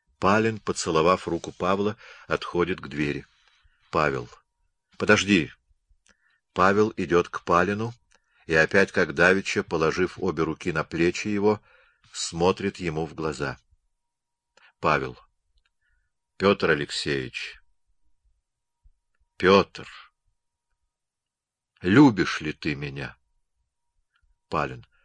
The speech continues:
«Люблю, государь». Павел: «Любишь?» Палин: «Ваше Величество, вы сами знаете, у меня только Бог да вы.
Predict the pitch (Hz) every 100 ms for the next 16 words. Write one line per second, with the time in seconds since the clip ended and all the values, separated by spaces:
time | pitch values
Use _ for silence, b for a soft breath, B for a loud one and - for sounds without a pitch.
0 | _ _ _ _ 80 73 73 82 98 76
1 | 73 - 73 80 - - _ _ _ _
2 | _ _ - 82 64 62 - _ _ _
3 | _ _ 71 71 127 113 73 - - -
4 | _ _ _ _ _ - 78 67 64 _
5 | _ _ _ _ _ _ _ - 82 90
6 | - 90 78 78 87 - - - 85 80
7 | 80 - 90 98 92 80 78 90 90 76
8 | - - - _ _ _ _ _ - 85
9 | 92 101 104 - 104 98 101 80 92 98
10 | - 87 78 80 65